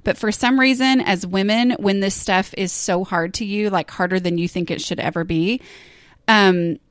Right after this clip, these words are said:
it feels like a personal failure where my observation is a lot of times, yes, a man, there are m-, many men who fr-, are frustrated. But anyway, I think just, okay,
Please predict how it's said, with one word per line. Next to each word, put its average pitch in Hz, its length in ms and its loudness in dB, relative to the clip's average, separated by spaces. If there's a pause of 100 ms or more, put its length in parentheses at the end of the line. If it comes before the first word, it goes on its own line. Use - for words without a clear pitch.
(440)
it 226 300 2
feels 208 840 2 (600)
like 185 320 0
a 185 40 -4
personal 175 460 -2
failure - 540 -6 (440)
where 190 520 6 (640)
my 208 300 2
observation 190 1000 4
is 196 180 0
a 208 60 -4
lot 208 160 6
of 202 80 2
times, 180 560 0 (300)
yes, 240 400 6
a 202 100 0
man, 214 580 0 (440)
there 233 220 6
are 226 100 10
m-, 233 240 6
many 269 200 4
men 202 180 2
who 190 140 -2
fr-, - 260 0
are 202 100 2
frustrated. - 300 -4
But - 100 -6
anyway, 247 320 2
I 277 80 2
think 277 200 -2
just, - 240 -2
okay, 175 300 -4